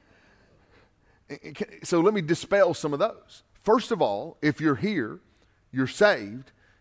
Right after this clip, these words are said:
you're cer-, you're a member, God has designed you. I'll talk about it in a minute. God's that y-, you are plugged in here just so you can be part of what we're doing. But not only that, we need you desperately. The bigger a church gets doesn't mean we need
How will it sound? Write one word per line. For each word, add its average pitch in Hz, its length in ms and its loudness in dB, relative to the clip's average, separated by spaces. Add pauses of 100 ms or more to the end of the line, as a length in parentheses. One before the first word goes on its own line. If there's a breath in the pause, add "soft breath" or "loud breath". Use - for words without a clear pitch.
(140)
you're 131 120 0
cer-, 202 360 2
you're 139 180 4
a 127 40 2
member, 131 440 0 (380)
God 226 360 6 (140)
has 175 240 0
designed 156 500 2
you. 160 80 -2
I'll 143 120 0
talk 190 160 0
about 185 160 2
it - 20 -6
in 185 60 -6
a 220 60 0
minute. 190 140 -8
God's 185 220 -2
that 165 160 -2
y-, 143 180 -8
you 196 280 2
are 196 80 6
plugged 190 340 0
in 233 100 0
here 165 300 0 (220 soft breath)
just 180 260 4
so 190 140 4
you 175 200 0
can 131 280 -2 (280 soft breath)
be 180 160 4
part 214 300 6
of 175 60 4
what 165 140 6
we're 143 60 4
doing. 165 280 6 (240 loud breath)
But 185 80 2
not 233 60 6
only 254 120 6
that, 233 240 6 (140)
we 233 480 4
need 196 340 -2
you 214 160 2
desperately. 156 640 2 (220 soft breath)
The 175 100 8
bigger 254 320 8
a 208 80 8
church 247 340 4
gets 175 360 6 (180 soft breath)
doesn't 202 380 10
mean 226 280 4
we 214 180 6
need 208 280 4